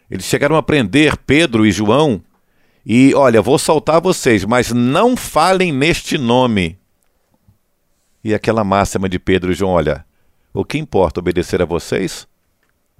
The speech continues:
ou obedecer a Deus? Obedecer a Cristo. E de pregar em meu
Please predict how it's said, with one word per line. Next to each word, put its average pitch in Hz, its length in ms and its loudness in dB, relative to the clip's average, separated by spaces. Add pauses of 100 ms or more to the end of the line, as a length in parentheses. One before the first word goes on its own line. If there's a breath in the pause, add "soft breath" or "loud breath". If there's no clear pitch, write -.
(520)
ou 107 120 -2
obedecer 92 500 -2
a 80 40 -4
Deus? - 580 -8 (580)
Obedecer 85 520 -2
a 82 60 -2
Cristo. - 540 -10 (1000)
E 202 220 4
de 165 160 0
pregar 143 420 2
em 151 100 2
meu 220 360 4